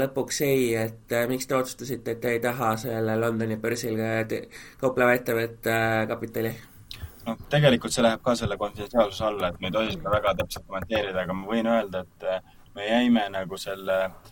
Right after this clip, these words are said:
Speaker 2: partneriga väga heale, jätkuvalt väga heale ja, äh, ütleme, toonile. Me mõlemad tiimid väga austame üksteise tiime,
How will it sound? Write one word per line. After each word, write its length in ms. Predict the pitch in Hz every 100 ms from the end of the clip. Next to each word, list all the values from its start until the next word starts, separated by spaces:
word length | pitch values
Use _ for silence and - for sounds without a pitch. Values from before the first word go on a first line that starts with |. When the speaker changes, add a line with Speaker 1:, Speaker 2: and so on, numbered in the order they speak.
| - -
Speaker 2:
partneriga 520 | 117 120 - 101 95
väga 220 | 110 113 113
heale, 260 | 120 101 92 92 - - - - - - - - 117 -
jätkuvalt 480 | 113 127 - 104 104
väga 200 | 117 117
heale 420 | 117 120 104 98 95
ja, 160 | 95 95 92
äh, 320 | 95 101 95
ütleme, 240 | 98 98 95
toonile. 540 | 127 139 127 110 107 - - - 107
Me 140 | 104
mõlemad 460 | 113 131 123 107 98
tiimid 320 | 127 123 104
väga 220 | 113 110 131
austame 400 | 131 - 107 107
üksteise 320 | - 104 98
tiime, 360 | 110 107 101